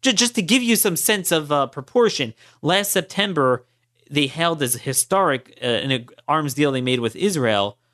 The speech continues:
of thirty-eight billion. I mean, really, we, we would have bashed Obama for this. Sells out to the Saudis. "Oh, but he gave a good speech." But look, <laughs> look what he, look at the policy outcome.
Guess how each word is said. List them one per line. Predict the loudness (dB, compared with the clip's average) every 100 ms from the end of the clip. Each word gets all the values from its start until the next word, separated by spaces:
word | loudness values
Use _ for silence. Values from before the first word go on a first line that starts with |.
| _
of | -6 -6
thirty-eight | -2 2 2 4 2 2
billion. | -2 -4 -6 -16 _ _ _ _ _ _ _ _ _ _ _ _ _ _
I | -2
mean, | -2
really, | 0 4 4 4 2
we, | 2 2
we | 4 4
would | 4
have | 0 0
bashed | 0 0 0
Obama | 0 0 0 -2 -6
for | -8
this. | -12 -12 -12 -12 -14 _ _ _ _ _ _ _ _ _ _
Sells | -2 0 2 2
out | 0 0
to | -2
the |
Saudis. | 0 0 -2 -6 -12 -10 -10 -12 _ _ _ _ _ _ _ _ _ _ _ _ _ _
"Oh, | 2 2
but | 2 0
he |
gave | 2 2 2
a |
good | 0 -2
speech." | -2 -2 -4 -4 -8 -8 _ _ _ _ _ _ _ _ _ _ _
But | -2
look, | 2 0 0 -2
<laughs> |
look | -2 0
what | 0
he, | 0
look | -4 -8
at | -12
the | -14 -10 -10
policy | -2 0 0 -2 -4
outcome. | -6 -10 -16